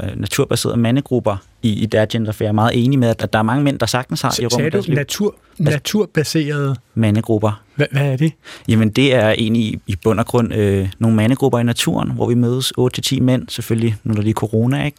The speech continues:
Speaker 2: Ja.
Speaker 1: Men, øh, og, og har ligesom prøvet at skabe det her rum og fællesskab til, vi faktisk kan snakke om nogle af de tematikker eller, øhm, ting, der rører sig i deres liv, som de måske føler, de ikke helt har eller har mulighed for i deres andre mandlige relationer.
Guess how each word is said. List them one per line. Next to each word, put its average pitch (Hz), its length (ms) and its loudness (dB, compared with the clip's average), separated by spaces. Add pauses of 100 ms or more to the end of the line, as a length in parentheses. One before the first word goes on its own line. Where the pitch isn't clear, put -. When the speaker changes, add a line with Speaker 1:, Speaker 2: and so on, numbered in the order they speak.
Speaker 2:
Ja. 147 60 0
Speaker 1:
Men, 107 140 2
øh, 101 280 2
og, 101 160 -6
og 104 60 -2
har 127 200 0
ligesom 110 240 -2
prøvet 117 180 0
at - 40 -2
skabe 123 220 -2
det 123 100 -2
her 117 80 0
rum 127 280 0
og - 100 -6
fællesskab - 480 -4
til, 107 140 -2
vi 107 120 -6
faktisk 107 300 -4
kan 107 80 -2
snakke 127 360 0
om 95 220 0 (480)
nogle 110 180 2
af 107 40 2
de 110 80 0
tematikker 110 680 0
eller, - 400 -10 (640)
øhm, - 520 -4
ting, 82 240 -2
der 95 60 0
rører 104 200 0
sig 98 120 -4
i - 40 -2
deres 101 260 -4
liv, 107 160 0
som 104 120 0
de 101 80 0
måske 107 260 0
føler, 131 300 0
de 113 120 -4
ikke 110 120 -6
helt - 220 -6
har - 360 -4
eller - 120 -2
har 101 60 4
mulighed 120 360 2
for 107 180 -2
i 104 80 -2
deres - 180 -6
andre 104 300 0
mandlige 107 500 -2
relationer. 107 520 -6